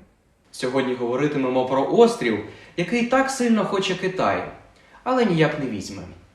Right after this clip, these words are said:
Мова йде про Тайвань. Острів, що викликає істерику в Пекіні, бо у них такі стосунки, як у токсичної пари. Один аб'юзер, який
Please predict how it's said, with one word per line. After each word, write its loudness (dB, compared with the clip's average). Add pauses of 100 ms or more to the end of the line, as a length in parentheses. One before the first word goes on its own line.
(200)
Мова 2
йде 2
про -4
Тайвань. 0 (460)
Острів, 2
що 0
викликає 0
істерику 0
в -6
Пекіні, -4 (640)
бо -4
у 4
них 0
такі -6
стосунки, -2
як 0
у -4
токсичної -2
пари. 0 (220)
Один -2
аб'юзер, 0
який -4